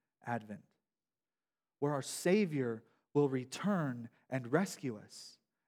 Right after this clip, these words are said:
Jesus isn't a baby anymore. Can you say you look forward like Simeon? Can you say with Simeon, "My eyes have seen your salvation.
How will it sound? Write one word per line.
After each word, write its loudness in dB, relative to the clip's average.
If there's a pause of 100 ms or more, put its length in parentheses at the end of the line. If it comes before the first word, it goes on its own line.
Jesus 4
isn't 4
a 6
baby 6
anymore. -2 (2250)
Can 2
you 4
say 4
you 6
look 4
forward 2
like 0
Simeon? -4 (1700)
Can 4
you 6
say 8
with 6
Simeon, 2 (240)
"My 4
eyes 4
have -4
seen 2 (300)
your 2
salvation. 0